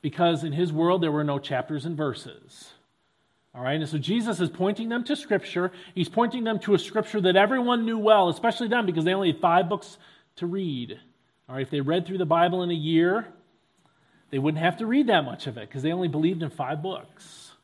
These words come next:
And so people should have been very familiar with this story, and they certainly were. Jesus says in verse thirty-seven, "But in the account of the burning bush, even Moses showed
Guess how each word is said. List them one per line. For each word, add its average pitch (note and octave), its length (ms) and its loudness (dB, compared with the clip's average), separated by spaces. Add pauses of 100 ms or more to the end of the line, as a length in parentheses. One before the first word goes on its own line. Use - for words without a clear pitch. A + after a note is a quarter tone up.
And - 100 -20
so B2+ 120 -12
people G3 440 -4 (200)
should - 280 0
have B3 60 0
been G#3+ 180 4
very G#3 240 6
familiar G3+ 480 0
with E3 180 -4
this D3+ 140 -8
story, D3 460 -6
and B2 100 -8
they B2+ 60 -10
certainly D3+ 480 -10
were. B2 540 -10 (960)
Jesus C4+ 320 4
says C4 160 4
in A#3 100 0
verse B3 220 0
thirty-seven, G#3+ 440 0
"But G#3 120 2
in D4+ 120 2
the D4 120 0
account B3+ 340 0
of A3 120 0
the A3 60 6
burning A3+ 300 2
bush, G#3+ 240 2 (400)
even F4+ 480 10
Moses E4+ 460 10
showed B2 680 2